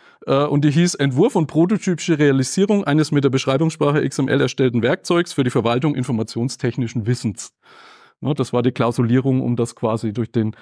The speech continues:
äh, Ausschuss zu bekommen und zu dem Thema, ähm, Diplomarbeit schreiben zu können. Ja, Sekunde. Genau, wir hatten damals am Weichselgarten, äh, gleich nebendran war der K-I-Lehrstuhl,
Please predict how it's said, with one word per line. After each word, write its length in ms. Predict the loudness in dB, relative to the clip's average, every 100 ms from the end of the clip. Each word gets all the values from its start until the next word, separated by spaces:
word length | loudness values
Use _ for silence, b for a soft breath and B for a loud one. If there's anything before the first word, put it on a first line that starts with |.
| B B B -2
äh, 120 | -2
Ausschuss 460 | 0 0 0 -2 -2
zu 100 | -2
bekommen 460 | 0 2 2 0
und 180 | -2 -2
zu 60 | 2
dem 240 | 2 2
Thema, 420 | 2 2 2 0 0
ähm, 340 | 0 2 0 -4
Diplomarbeit 720 | -18 -6 -2 0 0 -2 -4
schreiben 300 | -4 -4 -4
zu 160 | -10 -12
können. 280 | -12 -16 -20 -8
Ja, 180 | -8 -8
Sekunde. 560 | -12 -8 -6 -6 -8 -14 _ _ _ _ _ _ _ _ _ _ _ _ _ b b b b _ _ _ _ _ _ _ _ _ _ _ _ _ _ _ _ _ _ _ _ _ _ _ -4
Genau, 240 | 0 2
wir 120 | 2
hatten 240 | 0 0 0
damals 380 | 2 2 0
am 240 | 0 -2 2
Weichselgarten, 840 | 0 0 0 2 2 2 -2 -4
äh, 540 | -4 0 2 4 2 -2 _
gleich 200 | -2 0
nebendran 440 | 2 0 0 0 0
war 80 | 0
der 100 | 0
K-I-Lehrstuhl, 840 | -2 0 0 0 -2 -4 -4